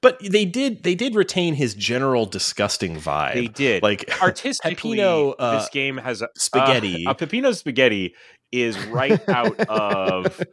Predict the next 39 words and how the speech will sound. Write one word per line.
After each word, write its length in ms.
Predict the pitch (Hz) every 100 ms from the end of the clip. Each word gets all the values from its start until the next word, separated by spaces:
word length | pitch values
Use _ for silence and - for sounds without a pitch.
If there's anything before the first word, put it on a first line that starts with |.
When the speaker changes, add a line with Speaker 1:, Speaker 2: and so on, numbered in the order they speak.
| 160 - 160
Speaker 2:
they 120 | 151
said 220 | 180 127
nineties 360 | 113 123 120 -
cartoons. 540 | 110 101 113 110 110 -
I 80 | 143
think 180 | 185
there's 220 | 156 139 110
a 60 |
huge 840 | - - 175 185 190 185 165 110
debt 300 | 95 104 92 -
owed 480 | 104 101 92 90 78
to 640 | - 101 92 90 90 85 _ _ 98
John, 800 | 113 107 110 110 107 107 107 -
uh, 300 | 95 92 92 -
Kraflowski, 1000 | - - 104 120 - - 135 127 127 123
the 100 | 104
guy 200 | 101 101
that 140 | 98
did 160 | 107 87
Ren 220 | 98 101
and 100 | 92
Stimpy, 640 | - - 113 120 131 131 _ _ _ - 117
Speaker 1:
Mm-hmm. 200 | 120 127
Speaker 2:
specifically. 1000 | 131 131 123 - 143 98 - 78 64 135
So 380 | - 117 104 - -
Speaker 1:
A 40 |
lot 120 | 113 131
Speaker 2:
this 60 |
Speaker 1:
of 40 | 120
that, 140 | 107
Speaker 2:
the 60 | 131
Speaker 1:
but 80 | 139
I'd 80 |
also 260 | 139 151 165
say 320 | - 135 127
other 440 | 135 131 135 123 110
v-, 140 | 104
uh, 20 | -
other 480 | 107 104 131 123